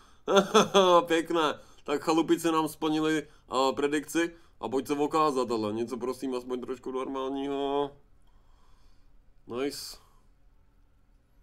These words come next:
Nice. Nice. Krása. Pěkné.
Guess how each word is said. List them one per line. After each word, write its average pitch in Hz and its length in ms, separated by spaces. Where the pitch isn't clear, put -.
Nice. 127 460
Nice. - 640
Krása. 127 720
Pěkné. 110 460